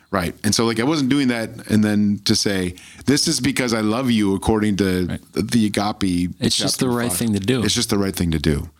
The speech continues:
Speaker 2: Yeah.
Speaker 1: And so sometimes there's just the right things that we should be doing that we're
Speaker 2: Right.
Speaker 1: not doing. And, and then you have to ask yourself, "Why am I not doing that?" In this effort to become more like Jesus,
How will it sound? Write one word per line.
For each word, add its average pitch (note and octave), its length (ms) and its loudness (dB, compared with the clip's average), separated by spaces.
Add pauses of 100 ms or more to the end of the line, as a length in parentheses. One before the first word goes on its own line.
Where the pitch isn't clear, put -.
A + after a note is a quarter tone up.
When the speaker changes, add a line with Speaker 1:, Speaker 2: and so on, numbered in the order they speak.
Speaker 2:
Yeah. G2+ 220 -2 (240)
Speaker 1:
And F#2 120 2
so F#2 440 -2 (920)
sometimes F3+ 300 0
there's B2+ 160 0
just A2+ 140 -2
the G#2 100 0
right G#2 220 -4
things B2 200 0
that G2+ 100 0
we G2+ 120 2
should - 160 -2
be F2 80 0
doing G2+ 240 2
that F2+ 100 0
we're E2 100 0
Speaker 2:
Right. F2 80 2
Speaker 1:
not G2+ 260 -2
doing. D#2 280 0
And, F2 180 0
and F#2+ 240 2
then B2 80 2
you A#2 60 2
have A#2+ 120 -4
to B2+ 80 0
ask - 180 -2
yourself, A2+ 260 -2
"Why G#2 140 2
am A2+ 140 2
I G#2+ 60 0
not G#2 280 -2
doing C2 280 -2
that?" B1 260 -12 (420)
In A2+ 100 2
this A2+ 200 0
effort C#3 260 -2
to C#3 60 2
become A#2 260 2
more G#2 240 2
like G#2+ 160 -2
Jesus, - 640 -2